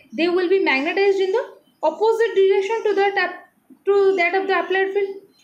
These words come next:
So here the examples of, of the dimagnetic material are, just a minute. The examples are the bismuth,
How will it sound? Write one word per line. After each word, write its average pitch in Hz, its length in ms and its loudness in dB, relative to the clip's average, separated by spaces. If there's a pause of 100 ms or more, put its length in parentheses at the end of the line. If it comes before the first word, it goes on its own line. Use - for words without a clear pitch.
So - 420 -2
here 440 320 -2 (480)
the 349 200 2
examples 440 580 0
of, - 1000 -4
of 277 60 -6
the 349 60 -2
dimagnetic 359 580 -2
material 277 360 -2
are, 311 200 -4 (140)
just 254 240 -4
a 269 60 -6
minute. 269 280 -10 (2250)
The 330 220 0
examples 440 460 0
are 311 160 0
the 311 140 -4
bismuth, 370 440 -4